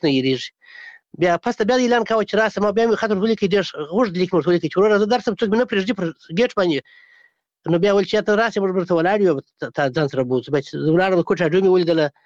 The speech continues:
هغه سټوډیوګانې مې ولیدلې. زما پر هره خبره نوې وه، هره خبره خاطره ده. بیا هلته مرکه راسره وکړله،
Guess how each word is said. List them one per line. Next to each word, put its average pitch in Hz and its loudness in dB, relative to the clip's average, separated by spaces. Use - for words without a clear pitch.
هغه 160 -2
سټوډیوګانې 147 0
مې 185 0
ولیدلې. 175 2
زما 196 0
پر 214 -2
هره 220 -2
خبره 220 0
نوې 233 2
وه، 185 0
هره 180 -2
خبره 202 0
خاطره 185 -2
ده. 180 -2
بیا 185 0
هلته 180 -2
مرکه 175 0
راسره 196 0
وکړله، 151 0